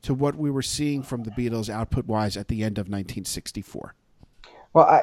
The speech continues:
Speaker 2: I think, um, Help is, is, could definitely only be des-, de-,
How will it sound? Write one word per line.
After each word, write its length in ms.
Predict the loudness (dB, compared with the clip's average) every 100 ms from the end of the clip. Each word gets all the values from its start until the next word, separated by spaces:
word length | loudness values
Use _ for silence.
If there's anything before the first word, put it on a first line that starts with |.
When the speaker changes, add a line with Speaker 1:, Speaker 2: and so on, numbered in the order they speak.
| 8
Speaker 2:
I 100 | 8
think, 340 | 10 6 4 4
um, 400 | 8 10 8 4
Help 380 | 4 8 8 8
is, 240 | 4 4 0
is, 560 | 0 0 -4 -16 -20 _ _ _ _ _ _ _ -2
could 200 | 0 10
definitely 520 | 10 10 8 6 6 -2 -18 -20 _ 4
only 200 | 6 6
be 140 | 6 4
des-, 100 | 2 -2 0
de-, 200 | 2